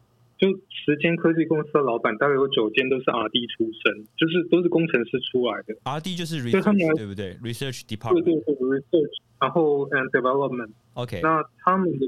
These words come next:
Speaker 1: 专长就是说做一些电子电器啊，然后对行销就，呃，嗯，就机械代工就好了嘛。
Speaker 2: 是。
Speaker 1: 对啊。那后来真的就是说，诶，其实你代工你也是要品牌啊，像说我们就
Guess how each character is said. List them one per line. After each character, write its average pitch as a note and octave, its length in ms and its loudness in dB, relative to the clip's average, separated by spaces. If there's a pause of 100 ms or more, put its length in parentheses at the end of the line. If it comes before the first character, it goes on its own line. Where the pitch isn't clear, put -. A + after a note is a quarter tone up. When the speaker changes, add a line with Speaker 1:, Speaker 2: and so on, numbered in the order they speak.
Speaker 1:
专 D#3+ 240 2
长 A2+ 180 0
就 C3+ 160 0
是 - 60 -18 (220)
说 B2+ 260 0
做 C#3+ 240 2
一 C#3+ 80 -6
些 C#3 140 2
电 C#3 180 0
子 - 60 -20 (100)
电 C3+ 220 -2
器 - 40 -20 (300)
啊， A#2+ 180 -4 (720)
然 B2+ 120 0
后 D3 440 2 (260)
对 G3 140 4
行 C3+ 240 -4
销 D3 220 2
就， D3+ 160 2
呃， B2 420 -4
嗯， A2+ 340 -10 (300)
就 D3+ 200 4
机 C#3+ 120 -2
械 C#3 160 0
代 C#3 160 2
工 B2+ 180 -2
就 B2+ 120 0
好 G#2 180 -6
了 G#2 60 -18 (100)
嘛。 A2+ 80 -12 (160)
Speaker 2:
是。 F2+ 360 -8 (240)
Speaker 1:
对 A2+ 120 4
啊。 - 160 -2 (420)
那 C3+ 200 0
后 G3+ 220 2
来 C3+ 220 2
真 D3 180 0
的 D#3 140 2
就 D3 180 0
是 C#3+ 60 -6
说， C#3 280 0
诶， E3+ 140 2
其 G3+ 120 -6
实 F3+ 140 4
你 E3 140 -2 (100)
代 D#3 140 2
工 D3 260 -2
你 C3+ 80 -2
也 B2+ 60 -2
是 A2 80 -6
要 C#3 140 4
品 A2+ 200 -4
牌 G#2+ 140 -12 (140)
啊， A2+ 160 -6
像 C#3+ 140 0
说 C#3 180 0
我 B2+ 60 -2
们 G#2+ 280 -8
就 B2 180 -2